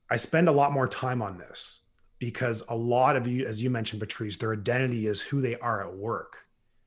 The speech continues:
And in those type of roles, they're looked at for many as an authoritative individual with, like,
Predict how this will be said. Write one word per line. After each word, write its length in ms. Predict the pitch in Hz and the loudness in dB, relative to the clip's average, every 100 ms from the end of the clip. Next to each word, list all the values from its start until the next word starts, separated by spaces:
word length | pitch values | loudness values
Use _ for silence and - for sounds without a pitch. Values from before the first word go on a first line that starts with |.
| _ _ 123 | _ _ -6
And 360 | 113 113 110 - - | -4 -2 -6 -10 -6
in 140 | 131 | -2
those 220 | 135 151 151 | 2 2 2
type 260 | - 127 | 0 0
of 160 | 123 104 | 0 0
roles, 400 | 120 135 113 101 | 4 4 4 0
they're 140 | 110 | -2
looked 280 | 110 131 - | 0 -2 0
at 200 | 113 107 | -2 -2
for 80 | 110 | -4
many 320 | 110 113 113 | -2 -2 -4
as 120 | 104 | -4
an 80 | 104 | -6
authoritative 600 | 95 - 117 120 107 107 | -6 0 2 2 0 -4
individual 680 | 104 104 98 113 113 160 139 | -4 -4 -2 -4 2 4 4
with, 180 | 104 101 | 2 -4
like, 180 | 98 | -10